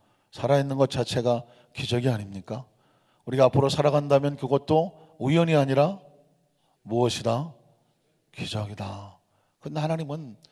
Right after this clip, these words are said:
날 뭐, 날마다 크고 비밀한 일, 다른 말로 바꾸면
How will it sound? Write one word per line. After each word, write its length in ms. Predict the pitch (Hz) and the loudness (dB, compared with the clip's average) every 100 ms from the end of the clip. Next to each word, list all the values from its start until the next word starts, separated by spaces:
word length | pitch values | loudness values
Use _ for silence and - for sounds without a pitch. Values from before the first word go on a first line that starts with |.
| _ _ | _ _
날 220 | - 123 160 | -12 -10 -6
뭐, 400 | 160 151 147 - | -2 -2 -2 -4
날마다 480 | 120 147 156 151 143 | -4 0 2 4 2
크고 320 | - 147 143 | 0 -2 -2
비밀한 520 | - 151 175 156 135 | 0 -4 2 2 0
일, 200 | 120 101 _ _ _ | -6 -10 _ _ _
다른 200 | 110 135 | -2 0
말로 220 | 147 135 | 2 2
바꾸면 580 | 123 113 117 117 123 131 | 2 -2 -4 -4 -4 -6